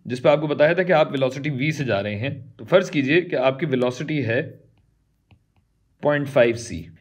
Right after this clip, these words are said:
यानी speed of light का आधा। तो अगर ऐसा है, पहले छोटा कर लें इसे, तो अगर ऐसा है तो हमारा बीटा क्या हो जाएगा, ज़ीरो पॉइंट फ़ाइव सी divided by speed of light, जो कि है ही c,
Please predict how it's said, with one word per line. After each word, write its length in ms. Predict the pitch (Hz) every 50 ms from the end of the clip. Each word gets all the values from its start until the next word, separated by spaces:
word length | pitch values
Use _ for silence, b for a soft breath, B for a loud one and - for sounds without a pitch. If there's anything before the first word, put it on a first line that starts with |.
| _ -
यानी 240 | - 139 151 180 180 180 - -
speed 300 | - - - 180 185 180
of 140 | 165 135
light 240 | 139 123 117 117 113
का 140 | - - 151 180 - - - - - - -
आधा। 260 | 98 98 92 92 78 76 - - _ _ _
तो 160 | - - - -
अगर 280 | 120 135 156 190 185 - -
ऐसा 260 | 135 135 135 170 156 143
है, 360 | 107 - 113 120 95 90 104 - - - b b b b b -
पहले 140 | 87 90 95
छोटा 260 | 92 95 98 98 104
कर 100 | 104 95
लें 120 | 95 101 104
इसे, 120 | 104 131
तो 320 | - - - - _ - 139
अगर 200 | 143 170 185 180
ऐसा 260 | 135 139 139 - 190
है 140 | 180 202 202
तो 120 | 190 190
हमारा 300 | 160 156 151 151 175 175 175 107 107
बीटा 240 | 113 123 123 143 160
क्या 160 | 160 165 156
हो 120 | 151 156 143
जाएगा, 340 | 143 139 139 143 170 196 - - - - - - -
ज़ीरो 360 | 101 101 104 110 120 139 135
पॉइंट 340 | 135 - 120 120 123 123 120
फ़ाइव 360 | 117 - 110 107 110 110 107 104
सी 320 | - - - - 104 120 185 190 - - - - - _ _ _ _ _ -
divided 440 | 104 113 113 120 117 123 135 131 110
by 160 | 95 110 123 151 - - - -
speed 280 | - - - 117 117 120
of 120 | 110 113 113
light, 240 | 113 120 143 147
जो 140 | 95 104 107
कि 100 | 98 110
है 180 | 98 87 90 90
ही 160 | 101 131 151
c, 240 | 143 - 147 156 160